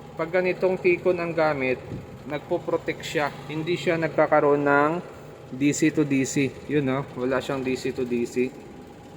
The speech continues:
Okay, so ganito ang problema ng T-con na ito. Kailangan nakakabit yung panel. Pag nakahang yung panel nyo at isang side lang ang nakakabit, hindi siya magkaroon ng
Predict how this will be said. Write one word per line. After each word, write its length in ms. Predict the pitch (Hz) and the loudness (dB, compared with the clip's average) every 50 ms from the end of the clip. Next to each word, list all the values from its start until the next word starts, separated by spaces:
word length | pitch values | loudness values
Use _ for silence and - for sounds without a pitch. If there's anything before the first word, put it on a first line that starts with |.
| - - - | -18 -12 -6
Okay, 480 | 120 123 120 - 127 131 139 160 156 147 | -6 -6 -4 -2 0 0 0 0 0 -4
so 240 | - - 143 139 135 131 | -4 0 2 2 4 4
ganito 320 | 143 139 143 139 139 160 | 4 2 2 0 0 0
ang 160 | 151 147 151 | 0 0 0
problema 400 | 151 147 143 143 143 143 143 143 | -4 -6 -4 -2 -2 0 0 0
ng 200 | 139 143 143 139 - | -2 -2 -4 -4 -4
T-con 320 | 135 127 117 - 131 123 127 | -6 -6 -4 -2 -2 -2 -2
na 160 | 120 117 113 | -2 -4 -4
ito. 240 | 104 - 117 113 110 95 - - - - - - - - - - - - | -4 -2 -2 -2 -2 -2 -6 -10 -12 -14 -14 -14 -16 -16 -16 -16 -6 -2
Kailangan 720 | 147 151 160 165 160 160 160 156 147 147 143 139 139 135 135 | 0 2 4 6 6 6 6 6 6 8 8 6 4 4 2
nakakabit 540 | 135 135 139 - 143 135 131 139 131 - - 139 | 4 4 4 4 4 2 2 -2 -6 -4 0 2
yung 260 | 135 139 139 135 - | 2 2 0 -2 0
panel. 480 | 127 117 110 110 113 113 107 101 107 - - - - - - - - - - - - - - - | 2 2 2 2 2 2 2 2 -2 -4 -10 -14 -16 -18 -18 -20 -20 -20 -20 -20 -20 -20 -8 -6
Pag 160 | - 147 160 | -4 -2 -2
nakahang 480 | 165 160 - 165 165 170 165 175 170 170 | -2 2 2 4 4 4 2 2 0 0
yung 80 | 175 | 0
panel 400 | 170 170 160 151 151 156 156 156 156 | 2 4 4 4 4 2 2 2 2
nyo 380 | 151 143 135 135 135 131 127 - - - | 2 2 2 2 2 0 -2 -4 -6 -2
at 160 | - 123 131 - | 0 0 0 0
isang 320 | 147 135 - 151 151 143 | -2 0 0 0 0 2
side 320 | - - 147 151 147 143 | 2 4 4 4 4 4
lang 160 | 147 151 147 139 | 2 2 2 2
ang 80 | 143 | 2
nakakabit, 640 | 143 139 - 135 131 139 139 135 127 123 120 - - | 2 4 6 6 8 8 6 6 6 4 4 2 2
hindi 320 | 120 131 139 139 139 139 | 0 0 0 0 0 -2
siya 320 | - - - 147 135 135 139 | -2 0 2 4 4 6 4
magkaroon 560 | 139 135 123 117 131 131 123 123 120 123 123 | 4 2 0 2 4 4 6 6 6 6 6
ng 280 | 123 120 120 120 123 | 4 4 4 4 4